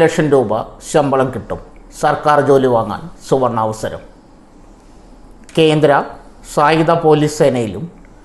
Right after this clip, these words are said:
ഡൽഹി പോലീസ് സേനയിലും സബ് ഇൻസ്പെക്ടർമാരാകാൻ ഉദ്യോഗാർത്ഥികൾക്ക് സുവർണാവസരം. താൽപ്പര്യമുള്ള ഉദ്യോഗാർത്ഥികൾ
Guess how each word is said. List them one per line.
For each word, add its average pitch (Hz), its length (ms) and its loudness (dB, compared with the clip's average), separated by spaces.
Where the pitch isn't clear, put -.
ഡൽഹി 170 360 4
പോലീസ് 151 360 4
സേനയിലും 113 460 -2
സബ് 175 260 2
ഇൻസ്പെക്ടർമാരാകാൻ 143 1000 0
ഉദ്യോഗാർത്ഥികൾക്ക് 123 880 0
സുവർണാവസരം. 123 800 -2
താൽപ്പര്യമുള്ള 156 640 2
ഉദ്യോഗാർത്ഥികൾ 143 720 2